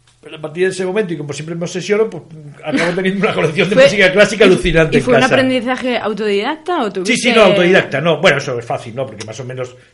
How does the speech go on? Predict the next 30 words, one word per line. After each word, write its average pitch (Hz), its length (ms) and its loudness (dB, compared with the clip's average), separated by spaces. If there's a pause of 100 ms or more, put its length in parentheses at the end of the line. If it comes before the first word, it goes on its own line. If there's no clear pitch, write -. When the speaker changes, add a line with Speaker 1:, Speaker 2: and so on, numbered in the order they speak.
Speaker 1:
todo 123 120 -8
el 123 60 -10
mundo 123 400 -12
poco 123 160 -8
a 123 40 -8
poco. - 100 -12
Sí, 208 80 -6
Speaker 2:
Hoy 226 80 0
Speaker 1:
pero - 80 4
Speaker 2:
en - 60 0
día 208 140 2
Speaker 1:
poco 214 100 0
Speaker 2:
con 226 80 0
internet, 208 420 -8
sí, 247 320 -8
pero 175 320 -10
Speaker 1:
No, 190 80 0
Speaker 2:
igual 202 180 2
Speaker 1:
entonces 202 300 2
no, 190 140 2
porque 151 180 -8
eso 156 100 -8
era 180 160 -2
los 170 140 -6
años, 180 140 -8
no 165 60 -6
había 170 120 -4
internet 165 340 -8
todavía 156 340 -4
fuerte. 185 560 -8